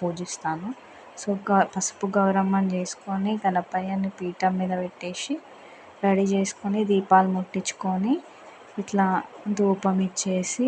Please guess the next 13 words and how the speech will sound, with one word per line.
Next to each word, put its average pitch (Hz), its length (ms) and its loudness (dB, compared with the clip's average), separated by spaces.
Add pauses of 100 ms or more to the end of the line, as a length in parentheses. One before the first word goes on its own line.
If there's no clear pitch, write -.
(160)
గౌరమ్మని 185 540 2
పెట్టేసి 180 500 -6 (540)
ఖర్జూర 190 320 2 (140)
పండ్లు, 180 320 0 (100)
వక్కలు 185 440 -2
పెట్టేసుకొని 180 720 -6 (680)
రెడీ 196 280 4
చేసుకోవాలి. 185 500 0 (100)
వస్త్రం 190 340 -2 (100)
కూడా 185 200 2
పెట్టేసుకొని 185 560 -6
రెడీ 180 220 -2
చేసుకోవాలి. 190 560 -6